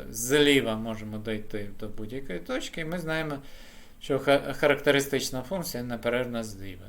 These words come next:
Да? А, її значення в точці можна подати як границю зліва, коли там точки збігаються. Да?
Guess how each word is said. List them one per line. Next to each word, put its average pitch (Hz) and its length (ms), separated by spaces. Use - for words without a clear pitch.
Да? 165 200
А, 113 40
її 107 340
значення 107 520
в 143 60
точці 226 400
можна 127 360
подати 104 600
як 117 160
границю 104 480
зліва, 196 440
коли 131 180
там 117 240
точки 113 400
збігаються. 107 720
Да? 170 160